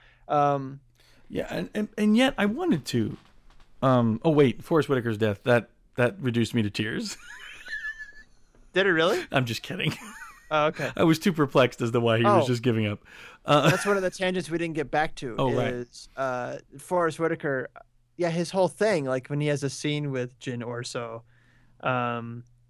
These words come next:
Speaker 1: his whole thing is that he's afraid that this is a trap because he's scared to die.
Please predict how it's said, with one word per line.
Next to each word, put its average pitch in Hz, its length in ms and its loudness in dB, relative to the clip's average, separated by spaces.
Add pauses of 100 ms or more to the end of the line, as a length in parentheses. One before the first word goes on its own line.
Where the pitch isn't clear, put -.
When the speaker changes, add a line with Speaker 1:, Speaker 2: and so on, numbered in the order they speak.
(420)
Speaker 1:
his 156 180 0
whole 156 140 4
thing 208 280 4
is 143 160 4
that 131 300 2
he's 123 400 -4
afraid 160 400 0
that 143 160 0
this 139 160 -6
is 127 80 -8
a 120 100 0
trap 147 320 -2
because - 240 -12
he's 127 160 -6
scared 127 300 -4
to 120 80 -4
die. 135 560 -4